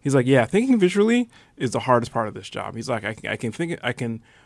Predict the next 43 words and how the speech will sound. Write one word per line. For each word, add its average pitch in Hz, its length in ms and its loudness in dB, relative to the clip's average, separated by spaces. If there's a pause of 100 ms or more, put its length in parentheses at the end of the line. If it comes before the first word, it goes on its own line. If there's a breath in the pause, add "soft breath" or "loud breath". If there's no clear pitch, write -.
(100)
reckon 160 340 2
with 151 120 2
the 143 80 4
history 127 840 2
and 98 320 -10
the 104 80 -8
notion 113 420 -6
of 104 140 -8
a 98 160 -6
fictional 120 360 -6
history, 104 520 -8 (540 soft breath)
um, 98 420 -10
and, 98 180 -14
and 98 180 -16
how 110 160 -6
that 110 260 -6
gets 104 180 -12
carried 110 380 -4
into 104 160 -10
the 113 80 -6
future, 95 640 -6 (320 soft breath)
can 120 140 -8
reckon 131 220 -4
with 127 120 -4
the - 40 -8
characters, 104 800 -4 (360 loud breath)
but, 78 120 -8
like, 101 280 -2 (100)
the, - 180 -16 (120)
thinking 147 320 -2
about, 110 280 0
okay, 107 320 -4
how 113 140 -4
do 131 80 2
I 123 100 4
make 117 300 0
this - 380 -4 (1120 soft breath)
sound 120 400 0
cool 123 220 4
enough 110 400 0
on 113 160 -2
the 110 40 -2
page 98 600 -6